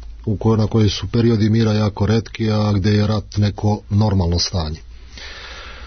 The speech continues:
A, međutim, deo može biti zabrinuto zbog onoga što se dešava u Makedoniji. Tu imamo nekoliko neuralgičnih tačaka.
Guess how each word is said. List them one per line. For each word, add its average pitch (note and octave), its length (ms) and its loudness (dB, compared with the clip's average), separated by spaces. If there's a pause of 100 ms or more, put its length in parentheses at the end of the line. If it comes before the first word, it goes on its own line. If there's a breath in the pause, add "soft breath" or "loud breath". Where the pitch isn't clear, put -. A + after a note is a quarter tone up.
(160 loud breath)
A, G#2 200 2
međutim, D#3+ 440 2
deo F3 340 4
može D#3+ 300 4
biti D3 380 0
zabrinuto C3+ 500 2
zbog A#2+ 220 2
onoga B2 260 4
što - 140 -2
se A#2 380 2 (600)
dešava A2+ 460 2
u G#2+ 100 4
Makedoniji. G#2+ 540 2
Tu A#2 100 0
imamo B2+ 240 4
nekoliko G#2 400 2
neuralgičnih G#2 560 2
tačaka. G2+ 580 0